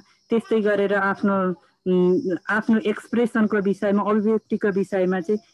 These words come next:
खासै बहस हुँदैन। र अर्को कुरा के पनि पाइन्छ भने जस्तै, उम्, अ,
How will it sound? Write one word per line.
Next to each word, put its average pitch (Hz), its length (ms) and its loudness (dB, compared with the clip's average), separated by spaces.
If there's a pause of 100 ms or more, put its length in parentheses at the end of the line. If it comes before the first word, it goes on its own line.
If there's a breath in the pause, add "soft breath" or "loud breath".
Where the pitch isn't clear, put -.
(120 soft breath)
खासै 196 360 -2
बहस 185 380 -2
हुँदैन। 160 440 2 (380 loud breath)
र 262 60 0
अर्को 277 320 2
कुरा 285 200 2
के 285 180 2
पनि 302 220 4
पाइन्छ 254 380 0
भने 208 280 2
जस्तै, 254 420 0
उम्, 185 460 2 (440 soft breath)
अ, 190 240 2